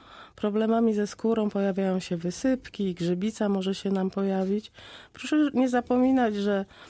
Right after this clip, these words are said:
w tych fontannach kąpią się ptaki, koty, psy,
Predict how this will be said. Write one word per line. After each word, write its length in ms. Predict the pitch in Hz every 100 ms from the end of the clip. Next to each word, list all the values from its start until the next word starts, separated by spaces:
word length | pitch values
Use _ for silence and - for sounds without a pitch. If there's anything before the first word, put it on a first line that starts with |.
| -
w 100 | -
tych 180 | 220 -
fontannach 680 | 226 226 226 240 220 196 -
kąpią 460 | 208 202 196 190
się 180 | 175 170
ptaki, 600 | - - 202 208 - 185 185 - - - - -
koty, 480 | 208 208 - 170
psy, 500 | 170 - - 185 190